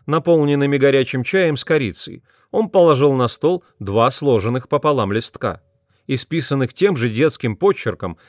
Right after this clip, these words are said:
каким было написано письмо Каррам. Мужчина рассказал историю Харви. За несколько недель до смерти его любимой собаки он стал получать эти письма с угрозами, а потом кто-то застрелил Харви.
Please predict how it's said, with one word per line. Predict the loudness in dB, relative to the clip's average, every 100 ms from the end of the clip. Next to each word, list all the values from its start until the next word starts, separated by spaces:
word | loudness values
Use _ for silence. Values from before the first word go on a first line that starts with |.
| _
каким | -4 -2 0 0
было | 2 2 2
написано | 0 -4 -6 -4 -4
письмо | -4 -6 -4 -4
Каррам. | -2 -2 -2 -4 -12 -18 -20 _ _ _ _ _ _ _ _ _ -12
Мужчина | -10 -4 -2 0 -2 -4 _ -2
рассказал | 0 2 0 2 2 0
историю | -2 -2 0 0 -4
Харви. | -4 -4 -6 -14 _ _ _ _ _ _ _ _
За | -4 0
несколько | 0 0 -2 0 0
недель | 0 4 4
до | 4 0
смерти | 0 0 0 -2
его | 0 0
любимой | 0 -2 -2
собаки | -2 -2 -2 -4 -8 _ _ _
он | -4 -2
стал | 0 2 2
получать | 2 0 0 0 0 -2
эти | -4 -6
письма | -6 -6 -4 -4
с | -4
угрозами, | -2 0 0 -4 -12 -16 _ -6
а | -4
потом | -2 -4 -4 -4 -10 _
кто-то | -10 -4 -4 -2
застрелил | -2 -4 -4 -2 0 0 0
Харви. | -6 -8 -8 -12